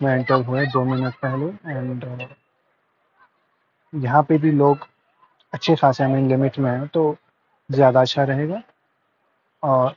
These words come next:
थोड़ी देर इधर घूमने के बाद हम निकलेंगे और, uh,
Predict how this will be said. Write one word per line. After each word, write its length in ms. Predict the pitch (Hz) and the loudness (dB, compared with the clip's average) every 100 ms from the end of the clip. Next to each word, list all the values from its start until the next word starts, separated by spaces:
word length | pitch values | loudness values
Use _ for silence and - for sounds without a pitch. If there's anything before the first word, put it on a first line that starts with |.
| - 143 | -2 2
थोड़ी 160 | 135 | 2
देर 160 | 131 135 | 2 2
इधर 140 | 135 | 2
घूमने 400 | 127 131 131 135 | 0 0 0 0
के 120 | 123 | 0
बाद 360 | 131 131 127 131 | 0 0 0 -2
हम 240 | 135 139 123 _ - | -4 -6 -10 _ -6
निकलेंगे 640 | 151 139 139 139 139 170 - _ _ _ _ _ _ _ | -4 -2 0 0 0 -4 -8 _ _ _ _ _ _ _
और, 200 | 131 123 | 0 0
uh, 380 | 120 123 123 | 0 -2 -2